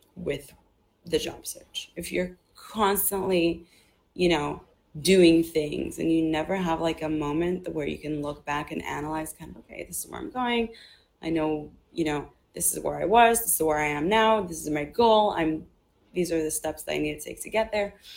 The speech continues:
And you, you're just kinda always with something on your plate. There's always something to be done. Um, and that is actually, you can, it can feel very good,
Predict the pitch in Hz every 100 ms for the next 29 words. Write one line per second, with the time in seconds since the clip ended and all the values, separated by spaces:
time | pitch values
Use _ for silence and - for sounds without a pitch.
0 | - - _ - 185 180 180 - 180 180
1 | 180 208 - _ _ - 185 175 170 170
2 | 175 175 - - _ _ _ _ _ _
3 | - 165 170 - 170 175 180 180 - 165
4 | 160 165 - 156 214 - _ - 170 165
5 | 165 165 175 160 160 170 170 165 160 156
6 | 175 254 - _ _ _ _ _ _ _
7 | _ _ _ - - 180 160 151 143 147
8 | - _ _ _ - 185 185 220 226 -
9 | 170 - - 180 - - - - - 185
10 | 185 180 - - 185 185 180 - 180 175
11 | 170 165 165 165 151 180 220